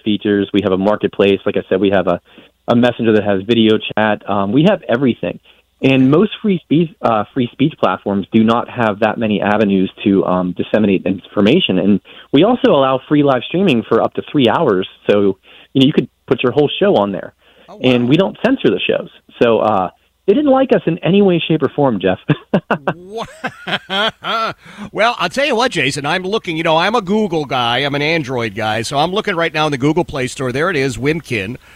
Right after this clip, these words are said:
Speaker 2: Uh, I've just tapped install. So, uh, who knows?
Speaker 1: Oh, great.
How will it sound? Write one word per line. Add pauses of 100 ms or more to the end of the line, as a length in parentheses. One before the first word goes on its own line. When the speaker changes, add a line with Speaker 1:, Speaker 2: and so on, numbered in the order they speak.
(120)
Speaker 2:
Uh,
I've
just
tapped
install.
So,
uh,
who
knows?
Speaker 1:
Oh,
great.